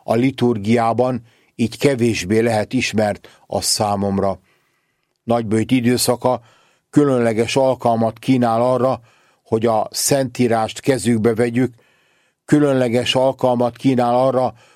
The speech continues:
hogy keressük az elcsöndesedést, és ebben fölfedezzük Isten jelenlétét az életünkben,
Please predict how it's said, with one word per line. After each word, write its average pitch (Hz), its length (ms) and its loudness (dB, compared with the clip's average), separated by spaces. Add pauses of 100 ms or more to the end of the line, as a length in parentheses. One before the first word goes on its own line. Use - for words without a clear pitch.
(120)
hogy 110 180 -6
keressük 135 520 0
az 113 160 -2
elcsöndesedést, 127 1160 -2 (340)
és - 200 -2
ebben 120 420 0
fölfedezzük 120 840 0
Isten 117 460 -2 (260)
jelenlétét 123 960 0
az 107 160 -4
életünkben, 113 800 0